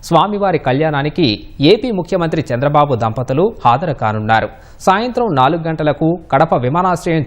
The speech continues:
చేరుకోనున్న చంద్రబాబు ఐదు గంటలకు ఒంటిమిట్ట వెళ్లి స్వామివారిని దర్శించుకుంటారు. ఆ తర్వాత కళ్యాణ వేదిక వద్దకు చేరుకొని స్వామివారికి ప్రభుత్వం తరపున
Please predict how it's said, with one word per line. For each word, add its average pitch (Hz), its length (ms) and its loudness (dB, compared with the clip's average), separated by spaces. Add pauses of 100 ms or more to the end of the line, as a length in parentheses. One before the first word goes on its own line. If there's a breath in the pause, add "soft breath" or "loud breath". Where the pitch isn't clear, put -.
చేరుకోనున్న 156 480 0 (100)
చంద్రబాబు 160 480 2 (460 loud breath)
ఐదు 214 240 2
గంటలకు 220 360 0 (100)
ఒంటిమిట్ట 180 400 -2
వెళ్లి 139 540 2
స్వామివారిని 156 640 0
దర్శించుకుంటారు. 113 880 -2 (380 loud breath)
ఆ 160 80 6
తర్వాత 240 380 2
కళ్యాణ 190 440 0
వేదిక 175 300 -2
వద్దకు 156 340 0 (120)
చేరుకొని 143 480 0 (120)
స్వామివారికి 175 720 0
ప్రభుత్వం 160 440 -2
తరపున 156 360 0